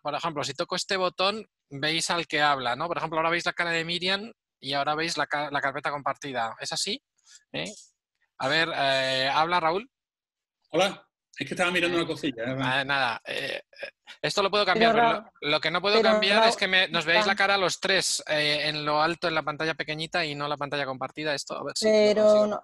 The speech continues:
Speaker 3: no, lo que te diga Raúl o lo que te diga yo no te sirve porque nosotros estamos como panelistas. Te
Speaker 1: Ya,
Speaker 3: tienes que fiar de
Speaker 1: pero,
Speaker 3: lo que te
Speaker 1: pero
Speaker 3: digan.
Speaker 1: lo que vean ellos, bueno. Venga, Raúl,
Speaker 3: Eso
Speaker 1: continúa
Speaker 3: es.
Speaker 1: con el tutorial.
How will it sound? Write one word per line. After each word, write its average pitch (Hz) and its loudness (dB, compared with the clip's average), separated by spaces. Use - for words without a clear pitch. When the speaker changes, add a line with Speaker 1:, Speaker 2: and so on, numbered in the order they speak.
Speaker 3:
no, 220 -2
lo 220 4
que 214 4
te 208 4
diga 220 6
Raúl 240 4
o 240 4
lo 233 4
que 233 4
te 233 4
diga 220 6
yo 226 2
no 233 0
te 254 -2
sirve 226 4
porque 226 2
nosotros 202 -2
estamos 208 0
como 196 4
panelistas. 185 0
Te - -4
Speaker 1:
Ya, 151 4
Speaker 3:
tienes 151 -4
que 156 0
fiar 143 2
de - 8
Speaker 1:
pero, 214 4
Speaker 3:
lo 220 0
que 214 -4
te - 0
Speaker 1:
pero 147 2
Speaker 3:
digan. 185 0
Speaker 1:
lo 139 -2
que 143 -2
vean 143 0
ellos, 127 -4
bueno. 120 -6
Venga, 175 6
Raúl, 190 4
Speaker 3:
Eso 180 2
Speaker 1:
continúa 190 2
Speaker 3:
es. 214 2
Speaker 1:
con 208 4
el 202 0
tutorial. 151 2